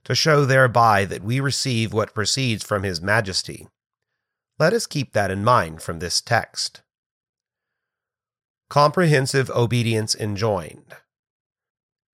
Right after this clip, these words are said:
Now here a question might be put forth, why it is said,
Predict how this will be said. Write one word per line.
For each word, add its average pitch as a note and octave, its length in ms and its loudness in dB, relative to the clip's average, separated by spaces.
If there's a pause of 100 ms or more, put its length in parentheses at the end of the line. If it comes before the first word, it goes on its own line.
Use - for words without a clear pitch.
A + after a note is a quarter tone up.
(200)
Now B2 320 4
here C3+ 380 0
a A2+ 60 0
question A#2+ 540 0
might A2+ 260 0
be F#2 120 -10
put - 200 -8
forth, C3+ 500 0 (220)
why G#2 400 0
it G2+ 180 -6
is F2+ 120 -2
said, E2+ 480 -4